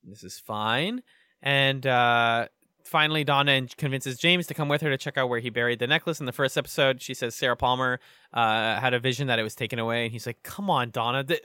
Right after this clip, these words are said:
uh, where's the necklace? What's going on? What is, uh, it's a vision?" And then she goes, um,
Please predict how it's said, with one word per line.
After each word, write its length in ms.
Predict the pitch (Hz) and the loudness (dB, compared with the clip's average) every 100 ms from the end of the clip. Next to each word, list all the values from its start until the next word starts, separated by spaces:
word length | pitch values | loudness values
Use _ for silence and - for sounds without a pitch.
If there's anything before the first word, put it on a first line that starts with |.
| - | -2
uh, 180 | 135 131 - _ _ _ _ _ _ _ _ | 0 0 -2 _ _ _ _ _ _ _ _
where's 200 | 220 233 | -4 -4
the 100 | 202 | -2
necklace? 680 | 202 320 - 151 127 - - - _ _ _ _ - | 0 0 4 2 2 -4 -8 -12 _ _ _ _ -6
What's 220 | 226 233 | -4 -2
going 220 | 302 311 | 0 4
on? 360 | 349 403 226 214 | 6 6 6 4
What 140 | 247 | 0
is, 120 | 196 | 0
uh, 200 | 202 175 | -2 0
it's 160 | 160 170 | 0 0
a 200 | 143 123 | 0 -2
vision?" 500 | 117 190 208 330 392 196 | 0 0 2 2 0 0
And 100 | 170 | 0
then 80 | |
she 160 | 147 165 | 0 0
goes, 340 | 147 151 135 - | 2 2 0 0
um, 420 | 135 123 110 110 | 2 2 -2 -8